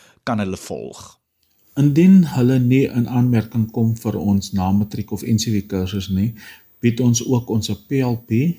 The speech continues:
Speaker 2: Pre-Vocational Learning Programme, of ons skills programme of die C B M T, wat ambagskursusse is. Kursusse soos, um, jou swys, jou loodgieter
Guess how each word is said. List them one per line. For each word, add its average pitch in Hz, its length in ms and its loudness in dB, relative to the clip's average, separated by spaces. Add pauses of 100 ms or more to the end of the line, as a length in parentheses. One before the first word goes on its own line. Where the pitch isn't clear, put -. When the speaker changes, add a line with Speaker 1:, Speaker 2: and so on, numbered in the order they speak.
(440)
Speaker 2:
Pre-Vocational 123 1000 0
Learning 101 360 0
Programme, 120 580 -2 (560)
of 151 260 -2
ons 123 200 -2
skills 135 320 -4
programme 95 640 -4 (140)
of 98 160 -8
die 107 100 -8
C 120 260 -2
B 113 60 -2
M 107 320 0
T, 92 340 -2 (400)
wat 101 240 -6
ambagskursusse 117 880 -4 (140)
is. - 300 -12
Kursusse 123 520 -2
soos, 101 560 -2 (120)
um, 92 180 -4
jou 92 160 -2
swys, 113 580 0 (300)
jou 98 180 -2
loodgieter 101 960 -2